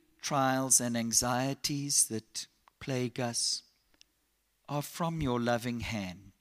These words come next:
to enable us to cast ourselves in weakness upon you that we may trust you more. So we pray that by your Spirit you would help us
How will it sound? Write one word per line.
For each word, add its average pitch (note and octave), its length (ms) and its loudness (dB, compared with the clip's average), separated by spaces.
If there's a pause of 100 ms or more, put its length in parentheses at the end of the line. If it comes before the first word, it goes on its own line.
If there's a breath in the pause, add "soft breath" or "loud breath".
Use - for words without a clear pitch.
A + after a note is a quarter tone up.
(140)
to - 120 -8
enable A#2+ 480 0
us - 440 0
to - 120 -14 (100)
cast B2 360 -4
ourselves A2 760 -2
in G#2 200 -8
weakness - 760 -4 (1120)
upon B2 400 -6
you B2+ 460 2
that G#2+ 220 -4
we A2+ 120 -2
may G#2+ 300 -4
trust - 480 -6
you A#2+ 400 -4
more. G2+ 380 -8 (1400 soft breath)
So C3+ 260 4
we C#3+ 100 6
pray D3 420 4
that C3 220 0
by A#2 180 4
your A#2 200 -2
Spirit E3 800 2
you B2+ 120 -8
would A#2 200 -4
help D3 340 0
us - 500 -2